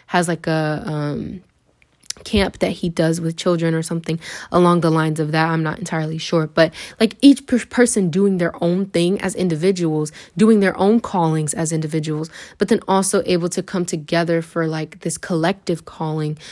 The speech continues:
um, which is uplifting one another and uplifting the community. And that's just something that I find so beautiful. And then on top of that,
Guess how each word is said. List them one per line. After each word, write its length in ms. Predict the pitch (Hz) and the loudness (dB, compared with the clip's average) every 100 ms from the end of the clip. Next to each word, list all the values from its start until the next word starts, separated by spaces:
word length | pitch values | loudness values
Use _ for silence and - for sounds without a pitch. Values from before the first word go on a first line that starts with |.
| - - | -20 -4
um, 380 | 185 165 156 151 | 0 2 2 0
which 160 | 185 185 | -2 -2
is 100 | 175 | -2
uplifting 540 | - 170 165 165 160 156 | 0 0 -2 -2 -4 -2
one 100 | 156 | -2
another 260 | 151 151 | -4 -4
and 120 | 151 151 | -4 -6
uplifting 420 | 147 160 160 160 | -4 -4 -4 -6
the 80 | 151 | -4
community. 500 | 160 156 151 156 - | -4 -4 -4 -6 -4
And 180 | 170 165 | 0 0
that's 180 | 180 - | 0 -2
just 160 | 180 | -2
something 280 | 175 165 160 | -4 -4 -4
that 140 | 160 165 | -4 -4
I 120 | 165 | -4
find 380 | 165 156 151 151 - - | -4 -6 -6 -10 -20 -20
so 640 | - - 180 170 170 165 - 160 | -12 -2 2 4 2 0 -2 -4
beautiful. 520 | 170 170 160 156 156 - - - | -2 -2 -2 -4 -4 -8 -20 -2
And 140 | 202 | 2
then 80 | 196 | 4
on 160 | 180 180 | 4 2
top 400 | - 180 196 196 | 2 2 2 -2
of 160 | 165 | -4
that, 360 | 160 156 156 - | -4 -4 -4 -8